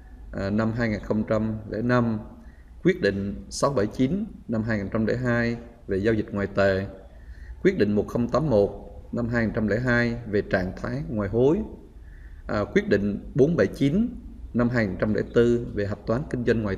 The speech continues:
tệ, quyết định hai mươi chín năm hai nghìn không trăm lẻ sáu về hạch toán kinh doanh ngoại tệ.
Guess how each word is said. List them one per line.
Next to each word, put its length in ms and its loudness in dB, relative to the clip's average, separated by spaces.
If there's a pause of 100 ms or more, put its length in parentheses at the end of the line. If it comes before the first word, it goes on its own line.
tệ, 280 2 (800)
quyết 160 4
định 120 4
hai 140 2
mươi 180 4
chín 380 0
năm 100 -2
hai 80 -2
nghìn 100 -2
không 0 -
trăm 120 0
lẻ 100 2
sáu 540 -2
về 80 0
hạch 200 -6
toán 400 -2
kinh 160 0
doanh 180 0
ngoại 120 -4
tệ. 220 -4